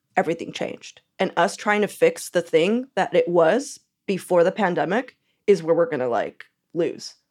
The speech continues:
That's not a, a good way to fix a problem because it's now a new problem. And so she's quoted as basically stating, like, "What we need is for downtown to shift from a neighborhood dominated by office buildings to a place where more people live." And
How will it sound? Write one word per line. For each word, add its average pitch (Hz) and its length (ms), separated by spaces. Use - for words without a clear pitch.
That's 214 200
not 240 200
a, 175 240
a 208 80
good 196 220
way 180 200
to 170 80
fix - 240
a 165 60
problem 165 320
because 185 220
it's 190 160
now 180 160
a 170 40
new 170 240
problem. - 460
And 214 140
so 208 260
she's 311 480
quoted 220 340
as 190 140
basically 180 420
stating, 170 560
like, 160 260
"What 180 200
we 202 180
need 180 440
is 170 100
for 180 100
downtown 170 480
to 165 80
shift - 600
from 185 240
a 170 40
neighborhood 180 540
dominated 170 560
by 160 220
office - 440
buildings 147 580
to 226 100
a 175 60
place 165 420
where 190 140
more 170 260
people 151 380
live." - 400
And 170 320